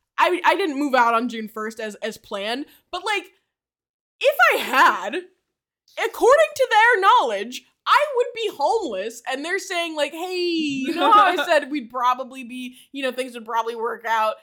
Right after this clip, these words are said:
Speaker 1: They're not gonna work out.
Speaker 2: Right.
Speaker 1: Good luck, though."
Speaker 2: Yeah. And, uh, the only reason you didn't have to move out on June first was because I was too lazy to move all my shit out of the apartment,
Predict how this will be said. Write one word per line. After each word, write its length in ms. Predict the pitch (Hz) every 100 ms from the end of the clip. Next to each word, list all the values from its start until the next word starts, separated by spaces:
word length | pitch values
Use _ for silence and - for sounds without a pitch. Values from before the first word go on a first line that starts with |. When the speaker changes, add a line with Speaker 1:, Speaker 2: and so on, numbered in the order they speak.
| _
Speaker 1:
They're 300 | 196 277 262
not 320 | 247 240 233
gonna 240 | 233 220 208
work 360 | 208 196 196 196
out. 220 | 190 190
Speaker 2:
Right. 360 | 202 190 180 180 -
Speaker 1:
Good 140 | 440
luck, 180 | 427 480 - -
though." 480 | 277 269 269 392
Speaker 2:
Yeah. 400 | 381 196 185 180 - _ 214
And, 180 | 277 269 254
uh, 80 | 277 - 277
the 120 | 302
only 200 | 349 392
reason 280 | 311 262 247
you 80 | 214
didn't 260 | 311 359
have 120 | 254
to 80 | 220
move 180 | 208 196
out 140 | 185
on 140 | 180 180
June 200 | 185 180
first 300 | 185 185 -
was 80 | 202
because 340 | 220 269 262 -
I 180 | 285 440
was 140 | 349 -
too 180 | 208
lazy 300 | 185 175 180
to 80 | 185
move 240 | 185 214 226
all 100 | 233
my 140 | 254
shit 380 | 262 - 349 427
out 140 | 139 156
of 100 | 156
the 120 | 170
apartment, 500 | 151 - 165 170 151